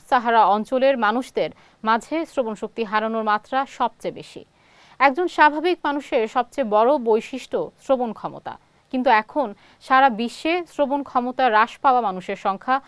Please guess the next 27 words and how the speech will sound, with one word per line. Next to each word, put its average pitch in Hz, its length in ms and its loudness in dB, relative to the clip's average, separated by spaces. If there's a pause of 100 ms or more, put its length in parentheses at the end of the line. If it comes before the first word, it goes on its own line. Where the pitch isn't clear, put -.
(180)
প্রতিনিয়তই 269 680 -2
বৃদ্ধি 208 340 -8
পাচ্ছে। - 340 -14 (440)
শ্রবণ 320 340 0
শক্তি 359 340 -4
কমে 302 320 0
যাওয়া 302 260 4
রোধ 269 300 2 (200)
এবং 262 120 -4 (100)
বিশ্বজুড়ে 254 680 -2
শ্রবণ 285 320 -4
শক্তির 277 360 -8
যত্ন 226 320 -4 (200)
কিভাবে 262 440 -6
নেওয়া 262 220 -2
যায় 190 220 -6 (200)
সে - 200 -4
সম্পর্কে 240 600 -2
সচেতনতা 285 680 -4
বাড়াতে 202 380 -2 (360)
প্রতি 294 280 -4
বছরের 240 560 0
তিন 240 200 -4
মার্চ 220 260 -2 (320)
বিশ্ব 247 260 -4
শ্রবণ 302 420 -2
দিবস 196 260 -6